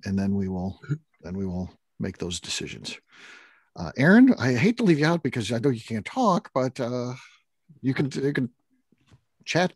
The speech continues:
or text in, uh, any, any notes you'd like to share. Uh, and I'll talk to the legend as you're doing that. We'll allow you to work <laughs> privately and quietly as I talk to the legend here, uh, about his thoughts on this.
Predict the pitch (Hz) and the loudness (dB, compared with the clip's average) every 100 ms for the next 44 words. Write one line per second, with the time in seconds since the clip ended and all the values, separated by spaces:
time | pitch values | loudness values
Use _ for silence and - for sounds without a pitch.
0 | - 202 - 135 - - 131 117 110 92 | -4 -4 -2 -2 -2 0 0 2 0 0
1 | 87 92 117 117 113 110 123 127 123 120 | -4 -8 -12 -8 -8 -4 0 2 2 0
2 | - 110 104 - - 98 117 - - - | -2 -4 -6 -6 -6 -4 -4 -6 -16 -20
3 | - - _ - 98 98 - 123 131 131 | -20 -20 _ -14 -12 -10 -2 2 2 2
4 | 160 - 143 135 117 98 110 110 113 110 | 0 2 4 4 2 -2 -4 -2 -2 -2
5 | 90 - - 123 113 110 107 113 117 107 | -6 -10 -8 -4 -2 0 0 0 0 -2
6 | 120 104 120 117 415 - - - 165 175 | -2 0 0 -2 -4 -4 -8 -2 4 6
7 | 180 165 165 135 165 156 143 147 - - | 6 6 4 4 4 4 2 0 -2 -12
8 | - 156 143 135 131 113 139 - 139 123 | -4 0 2 2 0 -2 -4 -4 -4 -2
9 | 139 123 113 123 113 113 113 113 104 110 | -4 -4 -8 -8 -6 -8 -6 -6 -4 -4
10 | 110 107 123 98 - 90 90 95 90 92 | -4 -2 -2 -4 -4 -6 -6 -8 -8 -6
11 | - | -6